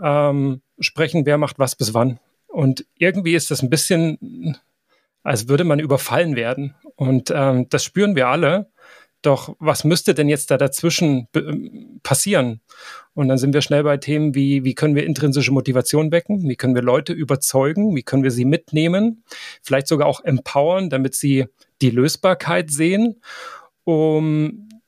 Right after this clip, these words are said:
nicht einfach nur zu Ausführungsgehilfen zu werden und Mittel zum Zweck, sondern auch mitgestalten zu können.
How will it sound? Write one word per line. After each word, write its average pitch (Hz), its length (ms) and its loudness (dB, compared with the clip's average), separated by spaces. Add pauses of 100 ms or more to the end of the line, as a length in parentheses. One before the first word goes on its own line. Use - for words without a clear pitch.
(260)
nicht 175 340 0
einfach 160 340 2
nur 160 260 2
zu 147 460 -2
Ausführungsgehilfen 165 2000 0
zu 156 240 -2
werden 160 300 0
und 135 140 2
Mittel 143 300 2
zum 135 240 0
Zweck, - 420 -2
sondern 135 340 0
auch - 220 -6
mitgestalten 127 680 0
zu - 200 -6
können. - 400 -8